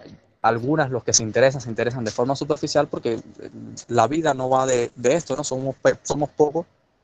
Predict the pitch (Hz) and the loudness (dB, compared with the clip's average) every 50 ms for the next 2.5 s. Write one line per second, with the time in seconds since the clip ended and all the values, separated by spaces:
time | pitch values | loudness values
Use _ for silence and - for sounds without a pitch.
0 | _ _ _ - 123 120 - 131 127 127 123 123 123 117 113 110 - 120 117 135 | _ _ _ -4 -2 0 2 2 2 2 0 -2 -2 -2 -2 2 4 4 4 4
1 | 143 156 156 _ _ _ _ _ _ - - 123 110 - - 110 - - 120 110 | 2 -4 -6 _ _ _ _ _ _ -4 -4 -4 -2 0 -2 -4 -2 -4 -6 -4
2 | 104 104 101 110 117 127 139 139 156 | -4 -2 0 2 4 4 4 2 -2